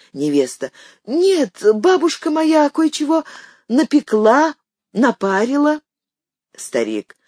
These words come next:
«Ну, разве её печенье да варенье хватит на всех гостей? Вот вам на весь мир,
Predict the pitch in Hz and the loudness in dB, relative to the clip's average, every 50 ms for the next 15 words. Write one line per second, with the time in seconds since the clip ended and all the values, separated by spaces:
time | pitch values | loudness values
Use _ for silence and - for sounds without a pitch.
0 | _ _ _ _ _ - 165 254 339 339 311 208 127 117 123 139 160 160 135 131 | _ _ _ _ _ -8 -6 -4 -4 -2 0 0 2 2 2 2 2 0 -2 -4
1 | 131 139 127 127 123 120 135 143 143 - 131 113 - - 117 131 151 160 156 147 | -6 -6 -4 -4 -2 0 0 0 0 -2 -8 -10 -6 -2 -2 -2 0 2 0 0
2 | 131 131 127 127 120 120 127 143 160 175 160 143 131 - - 123 117 113 110 127 | 0 2 0 0 2 2 2 2 2 2 0 0 -2 -2 -4 -6 -4 -2 0 0
3 | 151 165 - 247 240 269 277 302 294 - - - - 131 120 98 90 107 202 220 | -2 -2 -4 -10 -10 -6 -8 -8 -8 -8 -6 -2 -2 -2 -2 -2 -4 -6 -6 -6
4 | - - - - - 60 53 - - - _ _ _ _ _ _ _ _ _ _ | -8 -16 -18 -16 -14 -14 -12 -14 -14 -18 _ _ _ _ _ _ _ _ _ _
5 | _ - _ - - - - 135 180 269 302 - - - 220 208 226 233 220 208 | _ -20 _ -20 -18 -4 0 2 4 4 4 2 -2 -6 -4 0 0 0 0 0
6 | 196 175 151 143 135 135 151 170 175 - - - - - 127 127 131 139 170 208 | 0 0 2 2 2 2 2 2 2 -2 -6 -12 -14 -12 -10 -8 -6 -4 -4 -2
7 | 233 240 247 220 180 - - - - - | -2 -2 -2 -4 -6 -10 -14 -18 -20 -20